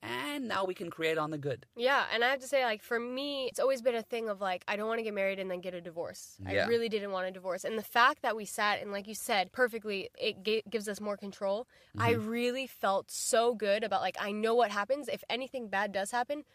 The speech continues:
Speaker 2: I know exactly how it's gonna be handled, for the most part.
Speaker 1: It makes you look at the point zero zero zero one percent of what could go wrong, and you can actually look it in the eyes.
Speaker 2: Yeah.
Speaker 1: You know, and you look at it, and that is how you get on top of it.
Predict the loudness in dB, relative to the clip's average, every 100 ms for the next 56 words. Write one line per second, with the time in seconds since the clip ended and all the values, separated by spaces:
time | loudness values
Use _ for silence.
0 | 4 8 8 8 6 2 -2 -4 -4 -8
1 | -8 -10 -14 -14 0 2 4 0 -2 -8
2 | -2 0 0 -2 -4 0 0 0 -4 -2
3 | -2 0 2 4 4 4 2 2 2 4
4 | 2 -2 -4 -2 -2 2 2 2 -2 0
5 | 2 0 0 -8 -2 -2 -2 -6 -4 -4
6 | -4 -4 -4 -6 -2 2 2 2 -2 -2
7 | -2 0 0 -2 -12 -12 -16 -16 -6 -4
8 | 0 2 4 2 2 0 -2 -2 -2 -2
9 | 0 -2 -2 -2 -2 -4 -2 -2 -2 -4
10 | -6 -2 0 0 -2 -8 -2 -2 -2 -8
11 | -14 -14 -12 -14